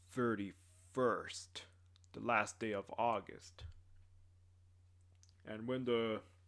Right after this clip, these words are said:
courier stepped out of the, stepped out of his vehicle and brought Zeus out on his leash,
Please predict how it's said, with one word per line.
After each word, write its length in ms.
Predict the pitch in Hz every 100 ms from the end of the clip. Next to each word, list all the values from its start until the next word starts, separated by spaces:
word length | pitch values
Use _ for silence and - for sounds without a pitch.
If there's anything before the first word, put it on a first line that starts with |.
| - - - - - - - - -
courier 640 | - 214 214 156 123 117
stepped 420 | 110 - - 120 131
out 120 | 123
of 80 | 113
the, 80 | 117 - -
stepped 280 | - 127 -
out 180 | 120 120
of 100 | 113
his 160 | 104
vehicle 640 | 110 156 135 - 110 107 104
and 220 | 104 101
brought 260 | 117 107
Zeus 260 | 113 127 -
out 160 | 110 107
on 180 | 107
his 220 | 101 98 127
leash, 540 | 170 113 - -